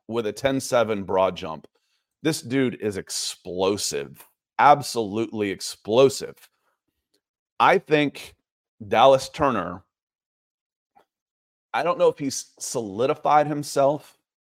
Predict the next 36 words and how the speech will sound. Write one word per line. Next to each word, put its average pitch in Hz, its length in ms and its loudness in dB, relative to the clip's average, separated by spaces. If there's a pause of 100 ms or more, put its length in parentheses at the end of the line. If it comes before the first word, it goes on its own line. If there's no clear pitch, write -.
(600)
as 110 200 -4
the 110 120 -6
first 123 400 0
edge 123 640 -2
slash 113 380 0
defensive 117 500 -8
player 117 180 4
to 110 80 0
come 117 180 -4
off 113 200 -2
the 110 80 -8
board. 113 320 4
It's - 180 -12
close - 840 0 (720)
because 110 360 -2
Jared 151 440 2
Verse 156 760 2 (540)
had 107 180 -4
a - 100 -8 (200)
pretty 175 260 -8
good 127 500 -6
<laughs> - 160 -14
day - 340 -6
too. 147 440 0 (420)
Someone 151 400 2
else 156 260 2
to 131 100 -2
watch. 95 440 0
Jared 151 400 6
Verse 170 540 4 (300)
comes 139 260 0
in 135 100 0
at 120 80 -8
four 147 240 4
five 151 320 0
eight, 123 260 0